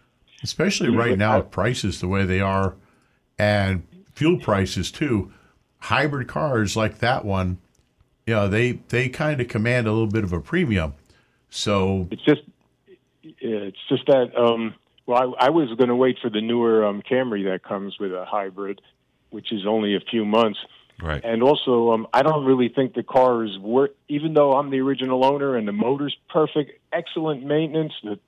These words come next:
Speaker 2: transmit, everything's perfect, but, but the car has had a lot of body work on it.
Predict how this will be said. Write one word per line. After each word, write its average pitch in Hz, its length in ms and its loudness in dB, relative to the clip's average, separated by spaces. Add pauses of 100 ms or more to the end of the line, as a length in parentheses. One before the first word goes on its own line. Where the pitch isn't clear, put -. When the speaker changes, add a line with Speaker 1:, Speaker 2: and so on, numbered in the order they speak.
Speaker 2:
transmit, 151 640 -2
everything's 165 500 2
perfect, 156 380 0
but, 113 200 -4 (480)
but 113 120 -4
the 110 80 -4
car 147 440 2 (120)
has 135 340 -2
had 135 200 0
a 120 40 2
lot 120 260 2
of 104 100 -2
body 120 260 4
work 101 280 -4
on 95 220 -4
it. 80 100 -14